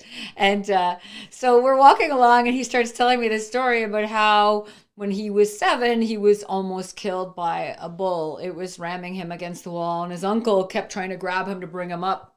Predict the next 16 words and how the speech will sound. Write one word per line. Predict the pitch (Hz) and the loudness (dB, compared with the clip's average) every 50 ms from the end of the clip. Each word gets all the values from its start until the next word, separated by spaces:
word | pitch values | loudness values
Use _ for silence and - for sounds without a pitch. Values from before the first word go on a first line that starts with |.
| _ _ _ | _ _ _
uh, | 175 170 147 - | -14 -14 -12 -10
on | 180 180 175 | -10 -12 -12
the | 175 | -12
farm | 175 - 190 180 180 175 175 | -12 -10 -8 -6 -6 -6 -8
and | 170 170 165 | -10 -10 -10
get | 170 170 | -10 -8
him | 170 | -6
up. | 180 180 - 214 | -8 -8 -8 -8
He | 190 | -8
finally | - - 208 202 202 196 190 | -8 -6 -6 -4 -4 -6 -6
saved | 190 - 190 185 185 180 - | -6 -6 -6 -6 -6 -6 -8
him | 202 180 170 165 - _ | -10 -10 -10 -14 -16 _
and | 170 180 170 | -18 -18 -12
pulled | - 202 185 175 | -10 -8 -6 -6
him | 196 202 | -2 0
up. | 247 277 240 - - | 2 2 2 2 -2